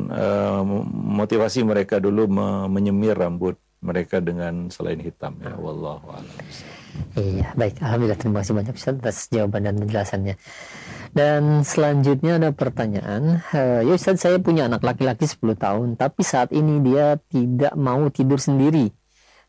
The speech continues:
Speaker 2: Kalau tidak tidur dengan ibunya, pastinya dengan,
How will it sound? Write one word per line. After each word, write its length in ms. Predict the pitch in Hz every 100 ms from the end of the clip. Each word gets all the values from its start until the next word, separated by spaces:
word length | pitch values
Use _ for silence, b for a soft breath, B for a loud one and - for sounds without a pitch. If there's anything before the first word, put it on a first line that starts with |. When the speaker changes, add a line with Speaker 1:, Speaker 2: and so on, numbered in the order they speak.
| _
Speaker 2:
Kalau 300 | _ 110 120 120
tidak 380 | 127 123 143
tidur 320 | 135 120 123 120
dengan 240 | 123 123
ibunya, 360 | 135 117 131 151
pastinya 480 | - - 120 123 135
dengan, 560 | 120 117 113 113 156